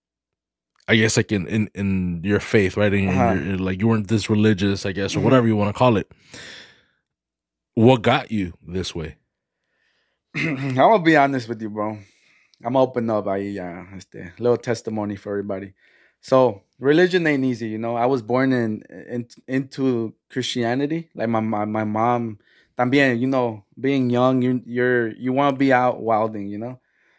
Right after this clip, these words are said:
Speaker 2: So, I got to the point, bef-, I think by the time she had us, she was already, like, established in Christianity, you know. So I was born in-, into it. My dad was Catholic at the time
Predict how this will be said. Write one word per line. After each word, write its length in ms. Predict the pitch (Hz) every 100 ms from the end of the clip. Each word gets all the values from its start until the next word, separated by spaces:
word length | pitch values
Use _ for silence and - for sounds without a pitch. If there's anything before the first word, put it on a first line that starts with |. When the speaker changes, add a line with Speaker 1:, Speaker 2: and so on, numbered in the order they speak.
| _ -
Speaker 2:
So, 440 | 131 127 123 98 _ _ _ _ _ _ _ _ _
I 100 | 110
got 200 | 113 131
to 80 | 131
the 100 | 123
point, 440 | 101 139 143 143 - _ _
bef-, 200 | 123 - _ -
I 100 | 127
think 380 | - 180 156 - _ _ _ _ _ _ -
by 200 | 131 123
the 100 | 120
time 220 | - 147
she 160 | 151 135
had 240 | 123 135
us, 120 | 127 110
she 140 | 135
was 160 | 131 127
already, 320 | 123 123 117
like, 320 | 104 95 - _ _ _
established 720 | - - 123 117 117 107 95 -
in 140 | 107
Christianity, 600 | - 107 - 107 107 98
you 100 | 98 104
know. 160 | 117 - - - - - - _
So 140 | -
I 60 | 143
was 180 | 160 131
born 380 | 131 156 160
in-, 80 | 156
into 380 | 147 156 175 135
it. 80 | 113
My 140 | 113
dad 200 | 117 135
was 160 | 147 139
Catholic 560 | - 143 139 147 127 120
at 120 | 113
the 100 | 120
time 480 | - 120 120 117